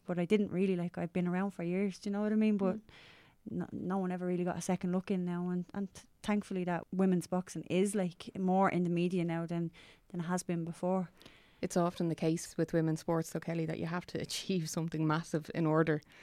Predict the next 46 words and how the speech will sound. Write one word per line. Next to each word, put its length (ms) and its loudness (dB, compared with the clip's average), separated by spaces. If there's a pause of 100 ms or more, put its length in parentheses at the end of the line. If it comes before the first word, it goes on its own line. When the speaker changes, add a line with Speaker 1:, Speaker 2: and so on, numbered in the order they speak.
(180)
Speaker 3:
to 100 0
start 340 2
getting 380 2 (100)
recognition. 600 2
Al-, 200 4
although 320 4
that 220 0
was, 180 -2
you 80 0
were 80 2
grafting 400 0
away 160 4
for 140 -4
years, 280 2
that 180 0
was 200 0
your, 240 2
your 140 -2
big 260 0
breakthrough 460 2
moment. 460 4 (100)
It's, 240 -6
it's 180 -2
a 60 0
really 240 2
unfortunate 720 -2 (160)
side 340 4
of 100 0
women's 240 4
sport. 360 0 (160)
Speaker 1:
Yeah, 340 6
it 100 6
is, 200 6
unfortunately. 720 4
And 120 4
then 140 4
sometimes 460 2
even 160 2
when 100 2
you 80 0
do 160 6
get 160 6
a, 100 2
a 60 4
big 300 4
breakthrough, 580 4